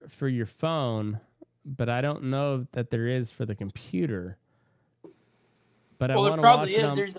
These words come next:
Speaker 2: a fucking app for everything nowadays.
Speaker 1: I know, but it, but it only, only when you want it to work. And so, like,
Speaker 2: Yeah.
Speaker 1: I got one where, like,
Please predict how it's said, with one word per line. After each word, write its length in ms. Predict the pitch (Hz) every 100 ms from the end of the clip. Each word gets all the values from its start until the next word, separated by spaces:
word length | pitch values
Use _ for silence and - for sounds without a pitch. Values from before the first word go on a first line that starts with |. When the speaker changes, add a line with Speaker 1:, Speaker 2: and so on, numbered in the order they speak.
| 143
Speaker 2:
a 80 | - _
fucking 320 | 214 214 208 160 156
app 220 | 185 - -
for 160 | 156 -
everything 480 | 185 180 156 156 147
nowadays. 600 | 147 139 139 147 156 - - _ _ _ _ _ _
Speaker 1:
I 140 | 156 196
know, 360 | 196 156 98 - _ _ -
but 240 | 147 180 185
it, 100 | 170
but 120 | 185
it 200 | 170 - _ _ _ _ _ _ _ - - _ _ -
only, 420 | 175 190 175 165
only 220 | 151 165 165
when 180 | 151
you 140 | 139 117
want 240 | 123 131
it 100 | 113
to 80 | -
work. 360 | 107 104 85 - - -
And 240 | 113 104
so, 160 | 127 120
like, 160 | 233
Speaker 2:
Yeah. 100 | -
Speaker 1:
I 40 | 147
got 220 | 160 160
one 320 | 151 147 143
where, 280 | 135 127 113 _ _ _ _ _ _ _ _ _ _ _ _ _ _ _ _
like, 200 | 151 135